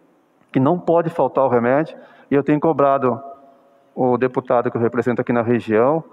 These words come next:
e os outros que eu conheço, eu cobro isso diariamente. Quando falta remédio, eu falo, "Isso não pode acontecer, não pode faltar remédio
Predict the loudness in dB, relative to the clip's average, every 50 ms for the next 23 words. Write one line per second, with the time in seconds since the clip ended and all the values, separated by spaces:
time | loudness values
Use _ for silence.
0 | -20 -12 _ -2 -2 0 0 0 -2 0 -2 -2 0 0 2 2 2 0 0 -2
1 | -2 0 0 0 2 0 0 -2 -4 -10 -6 -2 0 0 0 -2 -6 -2 0 2
2 | 4 4 2 2 2 2 2 2 0 -2 -8 -20 -20 -20 -20 -20 -20 -20 -14 _
3 | -4 -2 -2 -2 0 0 0 0 0 0 2 2 2 2 2 0 0 0 0 0
4 | 0 0 0 -2 -2 -4 -6 -2 -2 -2 -2 -2 -4 -4 -2 -2 -2 -2 -2 -2
5 | 0 0 0 0 -2 -2 -2 0 0 0 0 0 -2 -2 0 0 0 2 2 0
6 | 0 -2 -2 -4